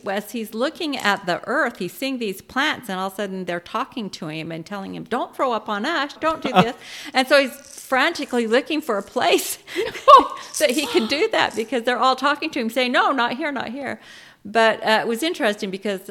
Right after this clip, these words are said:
Speaker 1: of his take from that was about learning about boundaries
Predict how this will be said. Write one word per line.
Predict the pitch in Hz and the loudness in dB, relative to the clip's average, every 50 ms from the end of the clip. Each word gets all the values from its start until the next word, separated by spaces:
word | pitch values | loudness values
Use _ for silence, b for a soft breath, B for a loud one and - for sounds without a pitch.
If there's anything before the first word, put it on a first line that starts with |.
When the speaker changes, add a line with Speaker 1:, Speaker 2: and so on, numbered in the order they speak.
| - | -6
Speaker 1:
of | - 190 185 170 165 165 - - - | -4 -2 -2 -2 -4 -4 -6 -12 -10
his | 202 196 202 185 190 | -6 -4 -4 -6 -6
take | - - 226 180 160 139 - - - - | -8 -4 0 0 0 0 -2 -10 -20 -20
from | _ - 180 165 165 165 | _ -10 -8 -6 -6 -6
that | 165 - - - - | -6 -6 -6 -8 -6
was | - 175 165 165 - | -6 -6 -6 -6 -8
about | 180 170 - 165 160 160 156 - - - _ - | -8 -8 -6 -6 -6 -6 -6 -6 -8 -12 _ -8
learning | 185 208 220 214 220 214 202 | -4 -2 -2 -2 -2 -4 -4
about | 190 196 185 - 143 147 | -4 -2 -2 -4 -2 -4
boundaries | 175 175 175 175 180 208 208 220 226 220 - | -4 -4 -4 -4 -4 -6 -6 -6 -8 -12 -16